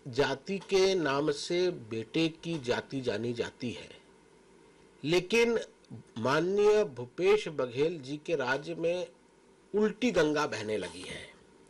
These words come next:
जब कोई व्यक्ति अपने आप को न्यायालय से बड़ा मानता है तो समझ लीजिए कि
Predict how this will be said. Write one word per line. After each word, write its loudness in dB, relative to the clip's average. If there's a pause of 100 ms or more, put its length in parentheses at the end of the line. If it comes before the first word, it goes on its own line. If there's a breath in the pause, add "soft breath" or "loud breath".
(680 loud breath)
जब 2
कोई 6
व्यक्ति 0
अपने 0
आप -2
को 4 (320)
न्यायालय 2
से 4
बड़ा -2
मानता 0
है -10
तो -6
समझ -2
लीजिए -2 (1000 soft breath)
कि 2